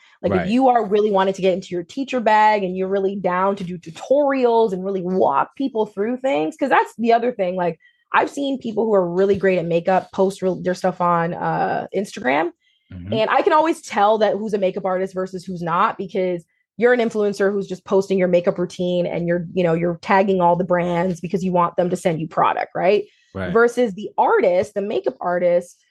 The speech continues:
Speaker 1: and, and I've seen makeup artists do this on, uh, Instagram as well too, so it's not super far-fetched, but
Speaker 2: Right.
Speaker 1: I would say if you want to really, you know, be a household name, if that makes
Speaker 2: Mm-hmm.
Speaker 1: sense, and you want
Speaker 2: Mm-hmm.
Speaker 1: people to know you for doing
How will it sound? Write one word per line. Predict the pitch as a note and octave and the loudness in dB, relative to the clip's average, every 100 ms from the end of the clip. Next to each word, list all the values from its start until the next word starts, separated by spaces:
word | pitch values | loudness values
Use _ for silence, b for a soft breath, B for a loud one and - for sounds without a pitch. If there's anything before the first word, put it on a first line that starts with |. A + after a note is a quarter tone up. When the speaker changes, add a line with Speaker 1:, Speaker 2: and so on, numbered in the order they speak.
| _ G3 | _ -4
Speaker 1:
and, | G#3 | 0
and | F#4+ | 2
I've | B4+ | 2
seen | G#4+ D#4 | 2 2
makeup | C#4 A#3 | 0 0
artists | G#3+ G#3 | 0 -2
do | F3 G3+ | -6 -6
this | G3 F#3+ | -4 -2
on, | F3+ F3+ | -2 -2
uh, | F3+ E3+ E3 D#3+ - | -2 0 -2 -6 -4
Instagram | F#3+ G3 F#3+ F3+ | -6 -2 0 0
as | E3+ | 0
well | E3+ | -2
too, | F3+ E3+ | -2 -6
so | F3+ | -6
it's | F3+ | -2
not | G3+ - | -4 -4
super | - - B3+ G3 | -6 -4 0 0
far-fetched, | F#3+ E3+ F3 D3+ A#2 - | 2 0 0 -2 -2 -4
but | - D#3+ - b b - | -2 0 -2 b b -4
Speaker 2:
Right. | F3+ | 2
Speaker 1:
I | A3+ | 2
would | B3 - | 2 0
say | B3 A#3+ G#3 | 0 2 2
if | F#3 | 0
you | F#3 A3+ B3+ | -4 -2 -2
want | G3+ G3+ G3+ G3+ - | 2 2 2 0 -2
to | G3+ | -6
really, | F3+ F3 F#3+ G3+ | -2 0 0 0
you | F#3+ F#3 F3+ F#3+ | -4 -4 -4 -2
know, | F#3 E3+ E3 | 0 0 -2
be | E3 G#3+ | -2 0
a | G3+ | -2
household | - G#3 G3 G3+ G3 F#3 | 0 0 0 0 0 0
name, | F3+ F3 F3 F#3+ A3 C#4 D4+ | -4 -4 -2 0 0 0 0
if | B3+ | 0
that | C#4 C#4+ - | 0 0 0
makes | G3+ - | -2 2
Speaker 2:
Mm-hmm. | |
Speaker 1:
sense, | C4 C#4+ D#4 | 2 2 0
and | G#3 | -2
you | G3+ G#3 | -2 -2
want | F#3+ | 0
Speaker 2:
Mm-hmm. | - | -2
Speaker 1:
people | G3 G3 | -4 -4
to | - | -4
know | F3+ F3 F3+ G3 | -6 0 0 0
you | F#3 F#3 | -4 -10
for | - F3 F3 D#3+ B B - E3 | -4 0 0 0 B B -12 -6
doing | G#3 A3+ G#3 G3 | -2 0 2 2